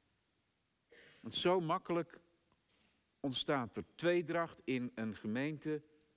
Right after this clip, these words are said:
of tussen kerken. En natuurlijk, we staan op dat ene fundament van Jezus Christus, maar, maar onze specialiteit van het huis, dat is toch eigenlijk wel waar het om gaat.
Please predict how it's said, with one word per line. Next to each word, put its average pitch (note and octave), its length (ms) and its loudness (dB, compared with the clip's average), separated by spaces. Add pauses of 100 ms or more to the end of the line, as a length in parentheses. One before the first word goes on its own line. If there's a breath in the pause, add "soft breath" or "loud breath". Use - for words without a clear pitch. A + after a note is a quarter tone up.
(520)
of - 240 -10
tussen F#3 360 6
kerken. F3 560 2 (1500)
En B2 120 2
natuurlijk, D3 480 4
we F#2+ 80 -8
staan B2 380 0
op A#2 100 -4
dat - 140 -10
ene B2+ 240 2
fundament A#2 440 0
van A2+ 120 -4
Jezus A2 300 0
Christus, E3 380 0
maar, A#2+ 220 0 (320 loud breath)
maar A2+ 200 4 (100)
onze G#3 420 6
specialiteit F3+ 840 0
van F3 120 -4
het D#3 120 -2
huis, D#3+ 340 0
dat - 160 -6
is F3+ 160 -6
toch E3+ 220 -8
eigenlijk F#3 400 0
wel E3 160 0
waar D3+ 80 -4
het C#3+ 100 -4
om C#3+ 120 -2
gaat. F2+ 440 -6